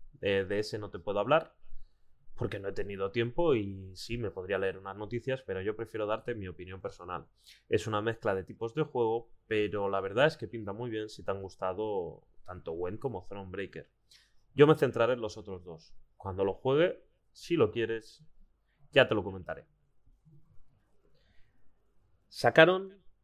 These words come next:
la propia versión, tanto online como con modo historia, Went para el competitivo y Thronebreaker con un modo historia de cartas,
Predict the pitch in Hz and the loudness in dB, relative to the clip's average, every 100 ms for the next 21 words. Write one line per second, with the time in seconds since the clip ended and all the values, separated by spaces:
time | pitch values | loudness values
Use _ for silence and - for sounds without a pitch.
0 | - 92 90 - - 151 151 151 - 113 | -14 -8 -8 0 2 4 2 0 -4 -6
1 | 107 107 _ - - - 107 135 156 151 | -6 -10 _ -14 -12 -4 0 0 2 0
2 | 107 98 90 92 - 92 87 87 87 95 | 0 0 -4 -12 -18 -18 -16 -14 -8 -4
3 | 101 - 107 98 82 69 _ _ _ - | -4 -4 -4 -4 -6 -10 _ _ _ -14
4 | - 110 95 - - _ _ - 80 87 | 2 4 2 -4 -20 _ _ -16 -12 -6
5 | 104 135 143 160 123 101 92 87 _ _ | -2 -2 -2 -2 -2 -2 -2 -6 _ _
6 | 92 - 139 127 104 95 101 98 - _ | -8 0 0 2 -2 -2 -6 -8 -12 _
7 | - 90 98 101 104 98 - 101 101 98 | -12 -6 -4 -4 -4 -4 -4 -2 -2 -4
8 | 85 - 87 - _ _ - | -6 -12 -14 -16 _ _ -20